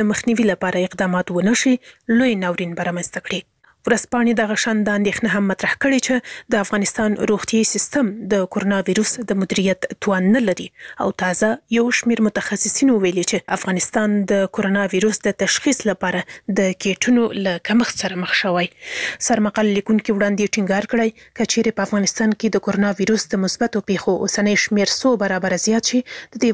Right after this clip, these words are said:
وضعیت کنټرول به د افغانستان د روغتیايي سیستم له واکه ووځي. د سرمقالې په وروستۍ برخه کې په خلکو غږ شوی چې د افغانستان له روغتیايي سیستم سره مرسته وکړي او په اختر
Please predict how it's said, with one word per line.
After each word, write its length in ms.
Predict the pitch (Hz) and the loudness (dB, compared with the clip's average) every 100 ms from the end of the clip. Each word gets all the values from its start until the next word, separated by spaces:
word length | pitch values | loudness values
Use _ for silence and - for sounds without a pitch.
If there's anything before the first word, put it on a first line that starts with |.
| 196 | 2
وضعیت 340 | - 202 - | 0 -2 -2
کنټرول 380 | 196 180 240 254 196 | -4 -2 2 2 2
به 80 | 226 | -2
د 320 | - - 202 | -6 -4 -2
افغانستان 560 | - 190 208 214 196 | -2 -2 -2 -2 0
د 80 | 185 | 0
روغتیايي 340 | 180 - 226 - | 0 0 0 2
سیستم 360 | - - 233 214 - 202 | -2 0 0 0 0 0
له 80 | 175 | 0
واکه 260 | 175 - 208 220 | -2 0 0 2
ووځي. 480 | 220 175 180 202 185 - - - - - - 220 | 2 2 0 -2 -6 -12 -10 -8 -4 -6 0 0
د 100 | 208 | 2
سرمقالې 400 | 226 208 202 202 202 | 0 0 0 0 0
په 80 | 202 | 0
وروستۍ 340 | 190 - 226 202 | -2 0 0 0
برخه 160 | 202 208 | -4 -4
کې 200 | 202 208 185 | -2 -2 0
په 100 | - | 0
خلکو 300 | 214 202 185 | 0 2 2
غږ 220 | 214 - 254 | 0 0 2
شوی 180 | 233 | 2
چې 120 | 233 254 | 2 0
د 360 | 233 - - | -2 -6 -6
افغانستان 500 | 202 208 202 - 220 208 - 208 | -4 -2 -2 0 0 0 0 2
له 100 | 196 190 | 2 2
روغتیايي 380 | 180 - 233 208 | 0 0 2 2
سیستم 360 | 226 - 269 226 | 0 0 0 0
سره 180 | 202 185 | -2 -4
مرسته 340 | 180 - - 190 | -4 -4 -2 0
وکړي 260 | 180 - 190 180 | 0 0 0 0
او 80 | 175 | 0
په 100 | 180 | -2
اختر 260 | - - | -2 -2